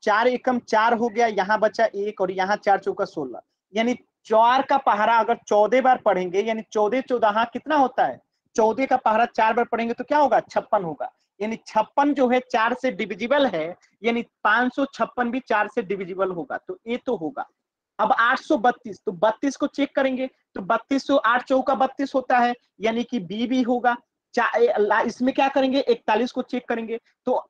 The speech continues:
चार दहिया चालीस होता है, ना कि इकतालीस होता है, यानी कि ये नहीं होगा।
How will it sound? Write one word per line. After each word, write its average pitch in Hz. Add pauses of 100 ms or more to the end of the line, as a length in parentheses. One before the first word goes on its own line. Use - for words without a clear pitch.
(120)
चार 240
दहिया 254
चालीस 240
होता 247
है, 214
ना 214
कि 254
इकतालीस 240
होता 226
है, 214
यानी 214
कि 226
ये 202
नहीं 165
होगा। 208